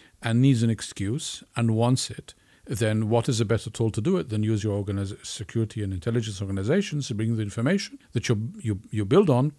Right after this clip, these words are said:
to do the act you want to do? So if you really believe it, it's one thing. If you're using it as a tool, although you're not sure it's true,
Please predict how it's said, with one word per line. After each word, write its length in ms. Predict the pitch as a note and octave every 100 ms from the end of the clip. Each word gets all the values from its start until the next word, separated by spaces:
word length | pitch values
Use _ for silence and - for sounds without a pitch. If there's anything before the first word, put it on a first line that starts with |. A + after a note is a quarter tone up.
| -
to 80 | A#2+
do 180 | A#2+ A#2+
the 120 | A2
act 240 | G#2+ -
you 60 | G#2
want 180 | G#2 G#2
to 80 |
do? 240 | C#3+ A3 G2 _ _
So 420 | - A#2 A2 B2 - _ -
if 180 | D3 -
you 120 | C#3+
really 180 | C#3+ C3+
believe 380 | A2+ G#2+ G#2
it, 300 | B2 - - -
it's 100 | -
one 180 | C#3 A#2+
thing. 260 | G#2 F#2
If 140 | - A2+
you're 80 | G#2+
using 320 | B2+ D#3 C#3
it 120 | A#2+
as 140 | G2+
a 60 | G2
tool, 340 | - D#3 C3+
although 160 | G#2 A#2+
you're 140 | A2+
not 160 | A2+ A2+
sure 160 | A#2 G2+
it's 160 | -
true, 480 | - G#3+ A#3+ D3+